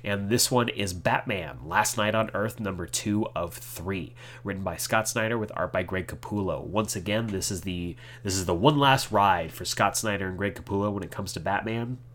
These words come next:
This is wrapping up their stories, their storyline with Batman, the through line all the way from, uh, Court of Owls till now. Um, the first issue was fantastic. It was really, really cool. It's got a lot of Mad Max vibes,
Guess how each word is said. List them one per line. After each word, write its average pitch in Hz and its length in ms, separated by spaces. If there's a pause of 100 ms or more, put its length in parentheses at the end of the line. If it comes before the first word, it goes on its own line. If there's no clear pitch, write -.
(580)
This 98 180
is 85 140
wrapping 95 380
up 95 200
their 80 160
stories, 120 720 (300)
their 87 100
storyline 104 600
with 101 160
Batman, 104 500
the 87 60
through 107 340
line 101 600
all 92 160
the 92 100
way 90 280
from, 87 440
uh, 82 180
Court 95 220
of 87 100
Owls 92 500
till - 300
now. 113 480 (360)
Um, 82 600 (260)
the 117 100
first - 260
issue 101 180
was 90 120
fantastic. - 720
It 95 60
was 87 140
really, 127 420
really 110 240
cool. 95 220
It's - 100
got 95 140
a - 20
lot 95 160
of 92 100
Mad 92 380
Max 92 400
vibes, 98 640